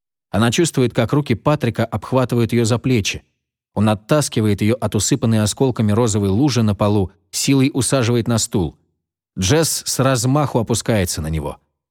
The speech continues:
Патрик смотрит на нее, уперев руки в бока. «Могла бы сообразить», — говорит он,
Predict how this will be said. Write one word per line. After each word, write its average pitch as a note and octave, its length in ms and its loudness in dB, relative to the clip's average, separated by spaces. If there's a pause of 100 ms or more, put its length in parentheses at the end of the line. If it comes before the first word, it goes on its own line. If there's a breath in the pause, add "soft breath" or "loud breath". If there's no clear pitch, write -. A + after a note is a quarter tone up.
(240)
Патрик A#2 380 0
смотрит B2 500 0
на G#2 80 2
нее, G2 260 2
уперев G#2+ 380 0
руки B2+ 240 0
в D#2 100 -6
бока. F2 360 -4 (920)
«Могла G#2 420 2
бы G2 120 -2
сообразить», — A#2+ 640 0
говорит G2 360 0
он, B2 240 0